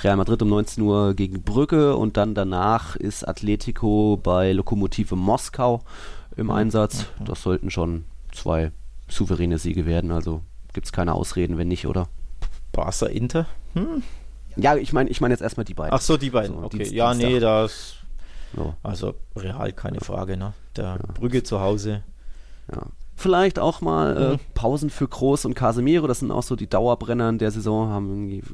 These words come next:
Speaker 1: ich glaub, in jedem Spiel gespielt und vielleicht mal zwanzig Minuten ausgewechselt gewesen. Deswegen könnte jetzt da mal ein Modric zurückkommen und vielleicht auch ein Isco, aber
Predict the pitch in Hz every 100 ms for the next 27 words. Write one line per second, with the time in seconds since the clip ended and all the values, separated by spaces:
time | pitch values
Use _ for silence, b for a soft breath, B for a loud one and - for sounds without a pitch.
0 | - - 78 85 98 107 104 104 101 -
1 | 120 110 101 104 101 117 101 101 - 104
2 | - 107 104 107 - 113 - 104 - -
3 | - 101 107 113 104 B B B 110 -
4 | 107 - 120 110 107 - 107 110 107 110
5 | 131 120 107 - 107 113 - 110 110 104
6 | - - 110 123 - 104 120 73 131 -
7 | 123 120 120 - 107 107 104